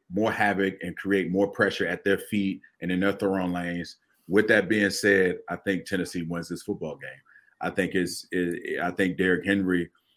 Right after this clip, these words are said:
uh, they control the clock with Derrick Henry. I think he gets north of twenty carries,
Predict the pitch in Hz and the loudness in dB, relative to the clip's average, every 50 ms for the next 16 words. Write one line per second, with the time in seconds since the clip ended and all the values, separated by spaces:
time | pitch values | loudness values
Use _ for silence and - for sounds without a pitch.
0 | _ _ - - - 82 85 85 98 92 92 92 85 - 104 98 98 95 95 90 | _ _ -16 -10 -8 -6 -2 0 0 0 0 -2 0 2 4 4 4 4 2 0
1 | - 104 98 95 92 85 87 87 98 95 92 90 87 98 98 95 98 101 104 104 | 0 0 0 0 -2 -4 -4 0 2 2 2 2 0 0 -2 0 0 -2 -2 -4
2 | 113 - - 82 87 - 95 90 95 95 90 98 92 87 - 90 92 92 95 92 | -6 -8 -8 -6 -4 -4 -4 -2 -2 -2 0 0 -2 -2 -2 -2 -2 -2 -2 -2
3 | - - - - - - 104 98 95 90 - - 95 92 95 98 101 104 - - | -4 -8 -10 -10 -6 -4 -2 0 0 -2 -2 -2 0 2 2 0 0 -2 -8 -14
4 | - | -20